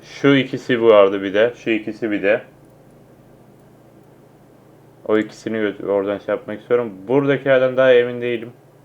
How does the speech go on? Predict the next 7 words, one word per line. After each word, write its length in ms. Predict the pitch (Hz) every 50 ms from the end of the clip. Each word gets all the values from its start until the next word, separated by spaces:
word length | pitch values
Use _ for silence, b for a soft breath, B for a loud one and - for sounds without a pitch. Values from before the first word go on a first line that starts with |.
| _ _ _ _ _ _ _ _ _ _ _ _ _ _ _ _ _ -
Oralara 420 | 107 107 107 107 107 101 95 90 -
bakmak 400 | 92 92 - - 113 107 - -
lazım. 220 | 107 104 110 113
Burayı 180 | 110 101 98 90
zaten 300 | 92 90 - 101 101 101
bilmiyoruz 480 | 98 90 92 90 90 95 104 101 98
daha. 220 | 95 87 - -